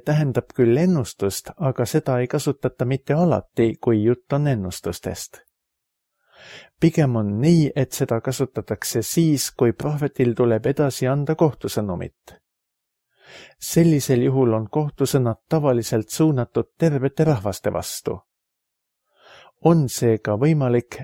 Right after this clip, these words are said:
et prohvet räägib sellistel juhtudel koormast, kuna ta ei tahaks mingil juhul edasi anda nii karmi sõnumit. Aga oma prohveti ülesande tõttu ei või ta sellest ka keelduda.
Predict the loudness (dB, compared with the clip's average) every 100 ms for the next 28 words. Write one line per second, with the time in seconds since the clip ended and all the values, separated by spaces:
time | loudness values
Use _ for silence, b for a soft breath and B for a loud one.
0 | -18 _ -4 -4 -4 -2 0 0 -2 0
1 | 0 0 -2 -8 -2 2 2 0 -2 2
2 | 2 0 -2 0 0 -2 -2 0 0 0
3 | -4 -4 -8 -12 -8 -2 0 0 0 2
4 | 2 0 -2 -4 -6 -2 0 0 0 0
5 | 0 0 0 0 0 -2 0 -2 -2 -4
6 | -4 -2 -2 0 -2 0 -2 0 -2 -2
7 | -6 -12 _ -20 _ B B B B B
8 | B 0 0 2 0 0 0 -2 -2 -2
9 | 0 -2 0 0 2 0 -2 -6 -2 -2
10 | -2 -4 _ 2 4 2 2 2 0 -2
11 | -2 0 -2 -4 -4 0 2 0 -2 -6
12 | -8